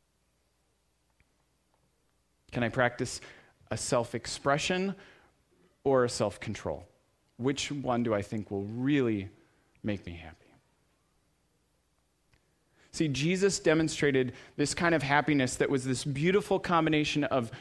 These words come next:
knowing who you are and how God made you and what you're supposed to do,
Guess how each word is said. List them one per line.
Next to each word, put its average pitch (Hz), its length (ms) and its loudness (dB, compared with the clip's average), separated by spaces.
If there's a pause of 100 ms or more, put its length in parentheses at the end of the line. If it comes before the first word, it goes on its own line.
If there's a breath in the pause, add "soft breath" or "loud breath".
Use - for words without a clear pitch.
knowing 180 480 2 (280 loud breath)
who 214 240 0
you 196 280 4
are 165 340 6 (220 loud breath)
and 131 160 4
how 165 320 4
God 170 240 6
made 151 240 2
you 143 300 2
and 135 160 2
what 151 180 2
you're 165 80 2
supposed - 380 -2
to 131 80 -2
do, 123 320 0